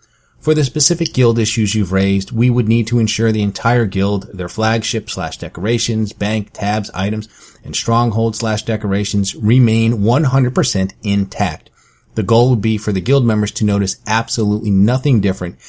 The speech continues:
and this means any returning players would still be in your guild unless you specifically remove them. Bottom line for your guild would be making sure we protect all your hard work."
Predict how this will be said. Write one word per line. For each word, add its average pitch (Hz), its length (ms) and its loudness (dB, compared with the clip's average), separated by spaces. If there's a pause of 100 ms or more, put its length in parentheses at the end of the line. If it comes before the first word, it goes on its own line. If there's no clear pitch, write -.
(180)
and 98 160 2
this 127 160 2
means 120 320 2
any 117 200 2
returning 135 480 0
players 101 380 -2 (300)
would 131 200 2
still 143 320 2
be 127 140 2
in 135 260 4
your 139 160 6
guild 110 440 2
unless 107 380 -2
you 117 80 0
specifically 127 640 0
remove 120 460 4
them. - 160 -10 (500)
Bottom 110 300 2
line 113 180 2
for 131 140 0
your 131 120 4
guild 113 320 2
would 95 120 -2
be 98 100 2
making 110 320 0
sure 120 240 0
we 104 100 0
protect 101 480 -4 (120)
all 107 320 0
your 98 240 -2
hard 85 340 -6
work." 104 360 -2